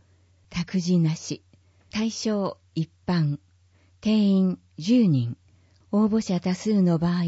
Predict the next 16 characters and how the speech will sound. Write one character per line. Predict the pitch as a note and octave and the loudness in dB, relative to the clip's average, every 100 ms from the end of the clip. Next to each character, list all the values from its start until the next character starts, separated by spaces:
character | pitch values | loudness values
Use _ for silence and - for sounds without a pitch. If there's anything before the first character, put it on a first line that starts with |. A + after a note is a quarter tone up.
| E3+ | -2
抽 | - D#3+ D3 | -4 -2 -2
選。 | - C3 A#2+ - _ _ _ _ _ _ | -2 -4 -4 -8 _ _ _ _ _ _
料 | G3 B3+ | 0 2
金、 | A#3 - D3 C3+ - _ - | 0 -2 0 -2 -6 _ -4
五 | F3 | -2
百 | G#3 G3+ - | 0 -2 0
円。 | F3+ C3+ A#2 - _ _ _ | 0 0 -4 -10 _ _ _
材 | C3+ E3+ E3+ | -4 0 2
料 | E3+ D#3+ | 2 0
費。 | C3+ - - _ _ _ _ _ | -2 -8 -18 _ _ _ _ _
申 | A3+ B3 | 2 2
し | - | 2
込 | B3+ | 2
み | A#3 | 2
方 | A3 G3+ | 2 0
法。 | D#3+ D3 C3 | -2 -4 -8